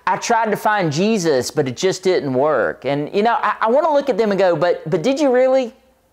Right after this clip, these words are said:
I mean, did you really search? Did you really try?" I wonder, like, if you were to tell the wise men that, they'd probably say, "I mean, how hard did you really try?" Because if we look at the wise men's example, they left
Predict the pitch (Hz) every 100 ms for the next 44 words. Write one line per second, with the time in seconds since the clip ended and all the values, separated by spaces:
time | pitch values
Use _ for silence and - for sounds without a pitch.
0 | - 220 208 170 165 _ _ _ _ _
1 | _ _ 151 240 254 294 226 160 196 214
2 | 208 - 156 202 196 - - - - 202
3 | 208 277 226 165 208 208 208 - 165 175
4 | 180 185 175 _ _ _ _ _ _ _
5 | _ _ - 208 254 196 175 170 175 165
6 | 196 247 285 214 196 214 170 127 123 156
7 | 165 127 117 98 98 95 - 139 170 165
8 | 143 131 - 131 113 - 135 151 135 170
9 | 175 175 160 143 143 143 120 - 156 233
10 | 50 - - _ _ _ _ _ _ -
11 | - 202 240 202 180 240 311 427 311 180
12 | 147 143 151 180 160 175 175 151 120 127
13 | 151 175 185 165 254 339 285 -